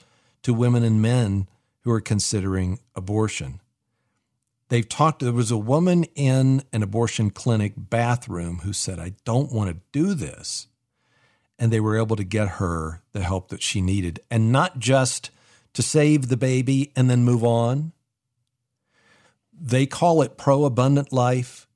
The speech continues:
at CareNet for a reason. Find out more about them.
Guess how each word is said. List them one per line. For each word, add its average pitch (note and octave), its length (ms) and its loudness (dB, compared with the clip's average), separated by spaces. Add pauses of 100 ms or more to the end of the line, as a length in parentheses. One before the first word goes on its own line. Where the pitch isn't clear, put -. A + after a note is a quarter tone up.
at A#2+ 140 -6
CareNet B2 520 2
for G#2+ 200 -2
a G2+ 60 0
reason. A#2 440 2 (220)
Find A#3+ 240 4
out D#3+ 120 2
more B2 220 4
about G#2 320 -4
them. C3+ 380 2